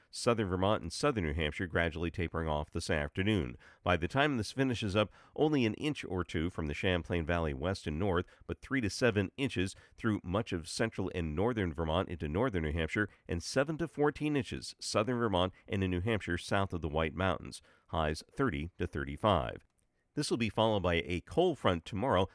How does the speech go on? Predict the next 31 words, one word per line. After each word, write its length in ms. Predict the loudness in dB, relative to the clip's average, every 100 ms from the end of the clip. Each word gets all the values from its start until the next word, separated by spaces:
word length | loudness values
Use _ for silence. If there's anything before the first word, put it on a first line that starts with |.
| _
That'll 200 | -2 -2
produce 280 | -2 -2 -2
snow 220 | 0 0
showers 340 | 2 2 2
across 380 | -2 -2 0 0
northern 400 | 0 0 0 -2
sections, 480 | 0 -2 -2 -4 -6 -12 -12
a 60 | -2
dusting 400 | 0 0 -2 -4
to 140 | -4
a 40 | -4
few 280 | -2 0
inches 240 | 0 -4 -10
across 360 | -4 -4 -2
the 100 | -4
northern 420 | -4 -2 0 -2 -2
mountains, 380 | -2 -2 -4 -10 -14
and 140 | -8 -4
that'll 180 | -2 -2
be 120 | -2
followed 320 | 0 0 2
by 100 | 0
yet 280 | 0 -4 -6 -6
another 380 | -4 -2 -2 -2
possibility 600 | -2 -4 -2 -2 0 -2
of 100 | -4
some 140 | -8
snow 320 | -4 0 2
or 260 | 2 0 -2
mixed 260 | -4 -6 -6
precipitation 720 | -4 -4 -4 -4 -4 -2